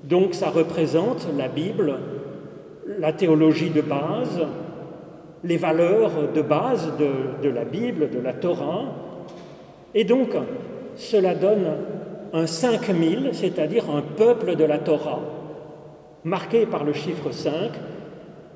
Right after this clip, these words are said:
Un peuple comme la Suisse s'est constitué autour du pacte de douze cent quatre-vingt-onze. Le peuple de la Torah se construit à partir de ce pacte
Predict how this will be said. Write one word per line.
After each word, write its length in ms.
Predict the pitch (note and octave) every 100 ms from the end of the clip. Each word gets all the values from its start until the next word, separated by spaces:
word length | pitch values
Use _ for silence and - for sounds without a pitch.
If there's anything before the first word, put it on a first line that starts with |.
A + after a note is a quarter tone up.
| E3
Un 100 | E3
peuple 480 | F3+ F#3+ - D#3 D#3
comme 160 | F3
la 80 | D#3
Suisse 480 | D3 E3 G3 A3 - D#3
s'est 200 | C#3+ D#3+
constitué 680 | - E3 - D#3 D#3 D3 A3+
autour 380 | E3 - A#3
du 160 | - D#3
pacte 500 | - - D3+ - - D3+
de 320 | D3 D3 C#3+ C3+
douze 180 | D3 C#3+
cent 260 | C#3+ F#3+ F#3
quatre-vingt-onze. 760 | C#3+ D3 D#3+ D3+ E3 E3 D3 - - - - - - - - -
Le 120 | D3+
peuple 480 | D3+ F#3 A3 F#3 D3
de 80 | C#3
la 140 | C#3+
Torah 500 | C#3 D3 C#3+ F3+ A3+
se 160 | - D#3+
construit 800 | D3 G3+ F3+ C3+ - E3 G3 A3+
à 100 | D#3+
partir 480 | - F#3 - - D3 - D#3 - - - - - - C#3
de 100 | E3+
ce 160 | D3+
pacte 560 | F3 - E3 D#3 - -